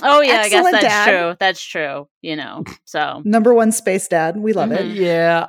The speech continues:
Speaker 3: I just, I don't know. I mean, it's, it's not a big deal, but he didn't do a lot for me. Um, and then the one that,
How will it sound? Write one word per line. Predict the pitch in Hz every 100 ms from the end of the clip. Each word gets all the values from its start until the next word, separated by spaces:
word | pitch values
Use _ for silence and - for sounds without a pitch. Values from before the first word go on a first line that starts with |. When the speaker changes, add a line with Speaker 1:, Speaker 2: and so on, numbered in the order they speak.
| 233
Speaker 3:
I |
just, | 262 285 -
I | 247
don't | 254 226
know. | 185
I | 196
mean, | 214 220
it's, | 220
it's | 247 240
not | 254 240
a |
big | 185 160
deal, | 160 156 151
but | 165
he | 180
didn't | 190 180
do | 156 143
a |
lot | 139 135 151
for | 147 139
me. | 139 139 139 -
Um, | 175 175 170 175 _ _ _ _ -
and | 226
then | 247
the | 254
one | 285 294
that, | 269